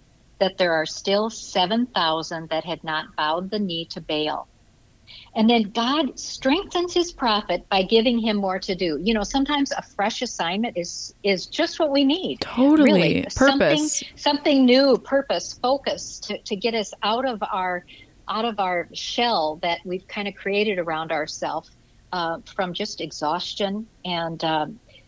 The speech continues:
Speaker 1: he's, he knows exactly what we need and when we need it. So here he's gonna give him a mission. God had not set Elijah aside, but he's gonna continue to use him.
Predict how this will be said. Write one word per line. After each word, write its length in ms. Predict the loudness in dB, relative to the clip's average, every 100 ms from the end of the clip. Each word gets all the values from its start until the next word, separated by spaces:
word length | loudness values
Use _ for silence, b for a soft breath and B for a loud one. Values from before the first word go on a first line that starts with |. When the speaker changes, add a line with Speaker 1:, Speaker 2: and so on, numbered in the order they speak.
| _
Speaker 1:
he's, 480 | -14 -2 0 0 -4
he 240 | -4 4 6
knows 260 | 6 6
exactly 640 | 4 0 0 -2 0 4 4
what 200 | 4 6
we 100 | 6
need 420 | 6 2 0 -2 -4
and 180 | -2 4
when 280 | 6 6
we 140 | 4 2
need 260 | 2 0
it. 140 | 0 -2
So 180 | -2 0
here 220 | 4 6
he's 160 | 6 6
gonna 200 | 4 4
give 200 | 4 4
him 160 | 4 6
a 60 |
mission. 480 | 8 6 4 -2 -4 -18 B B B B
God 180 | 2 4
had 180 | 4 4
not 360 | 2 0 -6
set 320 | -4 0 0 0
Elijah 480 | -2 0 -2 -4
aside, 500 | -6 -6 -4 -4 -4 -4
but 120 | -4
he's 140 | -2
gonna 200 | -2 -4
continue 580 | -4 -8 -6 0 0 0
to 140 | -2 -4
use 400 | 0 -2 -2 -6
him. 200 | -8